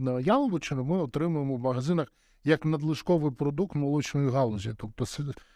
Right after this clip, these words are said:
свідомо там можуть бути старі корови, там, е, хворі, мож-, можливо, ну, хворі, мабуть, ні.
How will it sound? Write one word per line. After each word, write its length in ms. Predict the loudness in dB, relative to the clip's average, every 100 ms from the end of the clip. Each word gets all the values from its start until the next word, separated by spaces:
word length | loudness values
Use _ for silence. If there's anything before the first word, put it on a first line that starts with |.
| -16
свідомо 500 | -6 -2 2 2 2
там 160 | 2 2
можуть 320 | 0 -2 -4
бути 260 | -6 -6
старі 400 | 2 4 4 2
корови, 640 | 0 0 2 2 2 0 0
там, 360 | 2 2 2
е, 340 | 0 0 -2 -4
хворі, 500 | -2 2 2 2 2
мож-, 220 | 0 0
можливо, 560 | 0 2 0 0 0 0
ну, 180 | -2 -2
хворі, 220 | 0 0
мабуть, 360 | 0 -2 -4 0
ні. 200 | 0